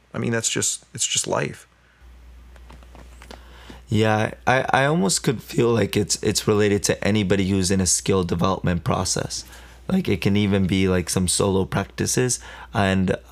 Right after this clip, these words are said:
Speaker 2: um, I just think of a, a jazz pianist or anybody who's gonna show up to the craft and w-, not only refine the craft, but learn about themselves as they refine the craft. And the more that they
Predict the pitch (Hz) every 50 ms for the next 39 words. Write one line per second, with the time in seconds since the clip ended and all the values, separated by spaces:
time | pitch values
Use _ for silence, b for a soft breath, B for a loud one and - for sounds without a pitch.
0 | - - - 98 92 92 90 90 90 92 92 92 104 - - - - - - -
1 | - - - - - - - - - - - 135 131 131 139 - 139 120 - 120
2 | 101 95 92 104 - - - - - - - - - - - - B B B B
3 | B B - - - - - - - 107 101 - - 101 90 - 104 98 101 95
4 | - - - 98 98 92 95 95 - - - - B B B B B B - 104
5 | 95 95 90 - - - 127 127 123 117 110 117 113 110 107 104 98 - - 107
6 | 104 101 95 - - - 117 104 101 101 101 98 98 98 - - - - 92 98
7 | - - - 98 98 101 107 - - - 104 104 92 85 B B B B B B
8 | B B - 98 98 - - - 87 107 107 107 - 104 110 107 107 101 95 92
9 | 85 - 104 101 101 98 95 92 87 - - - 101 107 117 127 - - - -
10 | - - 98 98 98 101 104 104 104 98 92 101 101 - - 98 92 87 - -
11 | 101 101 101 95 85 - - - 101 98 95 87 98 98 98 95 92 - 98 95
12 | 98 98 92 - - 95 98 - - 101 98 95 95 95 101 101 101 98 101 -
13 | - 101 101 90